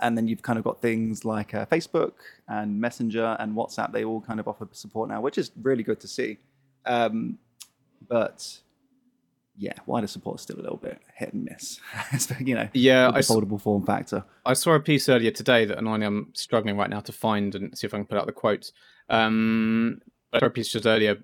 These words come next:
Speaker 2: that, that someone from Oppo had basically said they're waiting for software support to get better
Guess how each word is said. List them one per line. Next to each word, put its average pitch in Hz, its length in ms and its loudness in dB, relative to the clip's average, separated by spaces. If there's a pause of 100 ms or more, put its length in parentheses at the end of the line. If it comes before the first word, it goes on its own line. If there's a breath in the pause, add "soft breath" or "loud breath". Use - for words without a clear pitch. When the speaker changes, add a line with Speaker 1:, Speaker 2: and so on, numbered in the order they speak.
(180)
Speaker 2:
that, 113 200 0
that 110 160 2 (460)
someone 117 300 0
from - 180 -4
Oppo 107 440 0
had 104 100 -6
basically 104 380 -2
said 104 260 -2 (300)
they're 107 400 4
waiting 101 520 0
for - 140 -10
software 104 440 -2
support 101 400 -4
to 101 60 -10
get 98 200 -4
better 98 400 -6